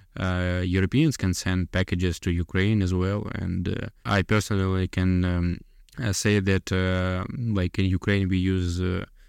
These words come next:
the services of Nova Poshta really almost every day.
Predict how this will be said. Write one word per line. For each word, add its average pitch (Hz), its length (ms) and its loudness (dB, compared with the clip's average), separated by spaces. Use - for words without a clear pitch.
the 92 140 0
services 92 480 0
of - 120 -4
Nova 90 220 2
Poshta 92 420 -4
really 87 440 -2
almost 87 400 -2
every 85 220 0
day. 80 260 -4